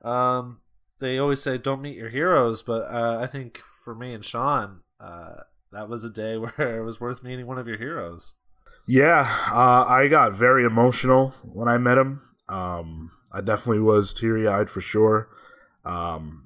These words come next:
Speaker 2: and it was, um, it was, <laughs> it's, you know, it's funny because we joke about, you know, having an altar to Grant Morrison and all that kind of stuff, but I really did feel like I was meeting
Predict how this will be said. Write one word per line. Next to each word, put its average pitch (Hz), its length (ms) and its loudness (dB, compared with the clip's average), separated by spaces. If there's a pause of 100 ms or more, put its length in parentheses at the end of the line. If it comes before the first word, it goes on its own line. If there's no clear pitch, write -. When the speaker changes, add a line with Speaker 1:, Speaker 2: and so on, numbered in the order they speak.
Speaker 2:
and 82 420 -12
it 87 160 -10
was, 87 380 -10
um, 80 680 -10 (1300)
it 113 60 -4
was, 135 220 6
<laughs> - 760 0
it's, 151 280 0
you 160 120 2
know, 143 140 8
it's 139 160 2
funny 151 320 4
because 127 320 2
we 123 80 4
joke 117 300 4
about, 104 400 4
you 107 80 -2
know, 98 100 2
having 95 340 -2
an 98 120 -6
altar 104 440 2
to 98 100 -2
Grant 95 260 -2
Morrison 98 560 -2
and 87 180 -8
all 90 220 -4
that 90 160 2
kind 95 180 -4
of 90 60 -8
stuff, 104 240 -4
but 92 80 -2
I 92 80 -2
really 107 360 2
did 98 220 0
feel 113 200 2
like 107 140 4
I 95 100 0
was 92 200 -4
meeting 95 520 -6